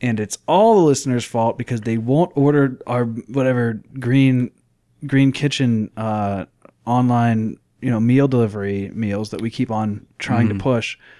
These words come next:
Speaker 1: Uh, I have heard of zero people using our coupon code for, for Don Wrinkle's, uh, ch-,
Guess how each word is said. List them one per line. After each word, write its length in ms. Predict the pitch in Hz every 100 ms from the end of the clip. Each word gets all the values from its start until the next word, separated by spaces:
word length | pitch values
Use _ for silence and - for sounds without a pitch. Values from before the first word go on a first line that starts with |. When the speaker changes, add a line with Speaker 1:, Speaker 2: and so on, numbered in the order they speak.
| _ _ _
Speaker 1:
Uh, 280 | 120 110 110
I 120 | 123 143
have 120 | 135
heard 200 | 156 147
of 160 | 127 113
zero 400 | 120 190 240 208
people 280 | 208 180 156
using 460 | 165 170 147 131 127
our 220 | 131 123
coupon 440 | - 165 156 139
code 320 | 127 131 131 -
for, 360 | 120 113 104 - - _ _ _
for 480 | _ - 120 110 104 _ _ _ _ _ _ -
Don 340 | 131 127 135 127
Wrinkle's, 720 | 135 135 135 123 110 - - _ _
uh, 460 | 113 104 101 98 87 - _
ch-, 280 | - - -